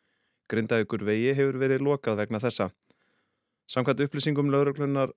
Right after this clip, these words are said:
á Suðurnesjum varð árekstur milli fólksbifreiðar og flutningabíls. Lögreglunni barst tilkynning um slysið um klukkan hálf þrjú, en fjölmennt lið viðbragðsaðila fór á vettvang. Ökumaður fólksbí-,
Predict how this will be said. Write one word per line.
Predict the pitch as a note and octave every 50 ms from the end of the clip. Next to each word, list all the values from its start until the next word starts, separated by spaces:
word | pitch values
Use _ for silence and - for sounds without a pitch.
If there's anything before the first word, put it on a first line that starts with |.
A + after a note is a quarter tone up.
| _ - -
á | - A#2+ A#2+
Suðurnesjum | B2+ - - D3+ D3 D3+ C#3+ C#3 B2 - - A2+ F#2+ F2+ F2
varð | G2 G#2+ G#2+ F#2+
árekstur | - - A#2+ A#2+ B2 A#2 - - - A#2+ B2+ C#3
milli | C#3 C#3 C3+ - C3+ B2+
fólksbifreiðar | - - C#3 C#3+ C#3 - - - C#3 C3 C3 C3+ C3 B2+ B2+ C3+ C3+ - -
og | A#2 A#2+ A2+
flutningabíls. | - - C#3+ C3+ - B2 A2 A2+ G2 G#2+ F#2+ - - - - - _ _ _ _ _ _ _ _ _ _ _ -
Lögreglunni | G#2 A2 B2 C3+ - C3+ B2+ C3+ C3+ -
barst | C3+ C3+ - -
tilkynning | - C3+ B2+ - - B2 B2+ A#2
um | B2+ B2 A#2+
slysið | - - - B2+ A#2 - - C3 C3 C3+ C3+ - _ _ _ _ -
um | B2 A#2+ A#2+ -
klukkan | - C3 A#2 - C3 A#2+
hálf | A#2+ C3+ C3+ A#2+ -
þrjú, | - C#3+ C#3+ B2 G2+ - _ _ _ _ _ _ _
en | - G2+ -
fjölmennt | - B2+ B2 B2+ B2+ A#2+ A#2 -
lið | A#2+ A#2 A#2+ C3 C3 - F2+
viðbragðsaðila | B2+ C#3 C#3 - - A#2+ - - A2+ G#2+ G#2 A2 A#2 -
fór | - A#2+ G#2+ A2
á | A2+ B2+
vettvang. | B2 - - B2 G2+ F#2+ - - _ _ _ _ _ _ _ _ _ _ _ _ _ _ -
Ökumaður | - B2 A#2+ - B2+ C3+ C3 B2 -
fólksbí-, | - C3+ D3 D3 - - - D#3+ -